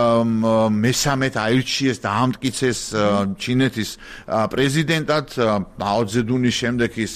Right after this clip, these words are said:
ა, პირველია, ვინც ასეთი, ა, ის მიიღო, რა ქვია, მა-, ბ-, სა-, სა-, ცხოვრების ბოლომდე, სავარაუდოდ, ა, ეს, ეს სტატუსი, თუმცა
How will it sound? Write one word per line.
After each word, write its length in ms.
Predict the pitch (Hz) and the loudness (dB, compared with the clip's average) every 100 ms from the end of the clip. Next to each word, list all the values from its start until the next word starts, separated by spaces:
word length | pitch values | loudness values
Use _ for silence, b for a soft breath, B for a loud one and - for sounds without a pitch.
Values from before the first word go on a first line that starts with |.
| - | -6
ა, 240 | 110 101 - B | -2 -2 -4 B
პირველია, 680 | - 131 131 131 127 120 113 | -2 2 4 4 2 2 2
ვინც 240 | 113 110 | 0 -2
ასეთი, 580 | 98 98 - 123 - 135 123 B B B | -6 -8 -4 -4 0 2 2 B B B
ა, 160 | 110 117 120 | -2 2 4
ის 160 | 120 - | 2 0
მიიღო, 460 | 131 143 151 135 143 | 0 2 2 2 2
რა 140 | 139 | 2
ქვია, 280 | 139 147 143 | -2 0 2
მა-, 360 | 139 127 123 117 | 2 2 4 2
ბ-, 640 | 98 104 104 101 101 95 - B B B - | 0 0 2 4 4 2 -2 B B B -20
სა-, 320 | - - 67 | -18 -14 -14
სა-, 280 | - - - - - - - | -12 -14 -14 -18 -20 -20 -18
ცხოვრების 600 | - - 143 139 123 123 | -8 0 2 2 2 0
ბოლომდე, 520 | 117 135 147 135 101 90 80 - | 2 4 4 2 -4 -8 -10 -14
სავარაუდოდ, 840 | - - 110 107 104 101 101 92 - - | -10 -2 0 2 2 2 2 -2 -4 -4
ა, 160 | 101 95 92 92 92 92 | 0 2 2 0 0 2
ეს, 240 | 101 - 110 | 0 0 0
ეს 340 | 107 104 113 | 0 2 0
სტატუსი, 460 | - 127 180 240 226 | 0 -2 0 -2 0
თუმცა 460 | 214 226 - 110 | 2 2 2 -2